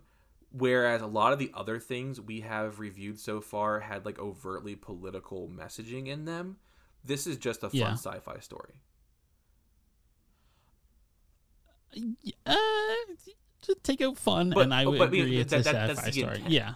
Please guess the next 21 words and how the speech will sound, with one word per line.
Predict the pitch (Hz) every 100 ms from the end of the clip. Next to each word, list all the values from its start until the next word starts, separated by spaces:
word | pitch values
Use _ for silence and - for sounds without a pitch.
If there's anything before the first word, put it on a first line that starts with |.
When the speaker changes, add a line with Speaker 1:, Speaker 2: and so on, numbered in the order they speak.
| -
Speaker 1:
right? | 98 95 - _
There | 131 127 127
isn't | 131 123 127 113 - _ -
like, | 120 -
Speaker 2:
Yes. |
Speaker 1:
Heinlein | - 117 110 107 101
trying | - 98 95 90
to, | 101
like, | - - _
critique | - 113 - - 107 95
what's | 95
going | - 95 95
on | 87 78 -
in | -
America, | 82 65 64 -
right? | 85 95
This | 117
is | 127
literally | 113 113 110 104
just, | 104 90 95
like, | 90 -